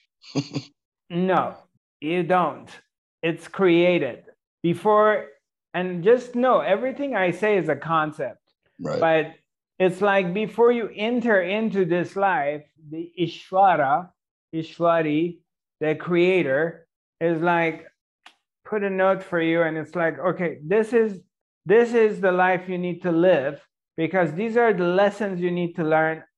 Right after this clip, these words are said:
Speaker 1: in this life. And these are the characters." So you get this contract with these other characters that they're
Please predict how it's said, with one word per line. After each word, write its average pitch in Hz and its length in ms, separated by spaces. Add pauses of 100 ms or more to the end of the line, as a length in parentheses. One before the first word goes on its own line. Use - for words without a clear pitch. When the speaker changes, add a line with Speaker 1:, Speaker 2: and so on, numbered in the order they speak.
(140)
Speaker 1:
in 170 200
this 170 280
life. 156 420 (400)
And 175 160
these 190 160
are 202 120
the 180 140
characters." 175 840 (400)
So 170 100
you 170 180
get 180 240
this 175 180
contract 226 800
with 170 160
these 165 200
other 175 260
characters 170 720
that 147 180
they're 147 180